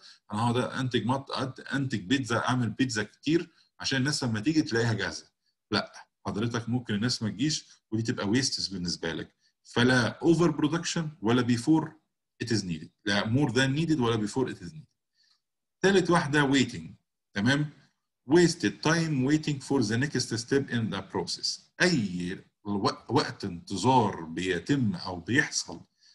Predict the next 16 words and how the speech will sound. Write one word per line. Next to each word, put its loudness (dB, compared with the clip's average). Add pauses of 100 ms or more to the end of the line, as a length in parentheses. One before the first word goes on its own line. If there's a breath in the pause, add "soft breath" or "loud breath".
(260 soft breath)
عشان 0
تستنى 0
خطوه -2
تانيه. -2 (120)
يعني -4
انا 0
مثلًا -2 (340 loud breath)
لو 0
انا 2
دلوقتي 2
بتكلم 0
عن 0 (360)
خط -4
انتاج -2
في -6
مصنع، -8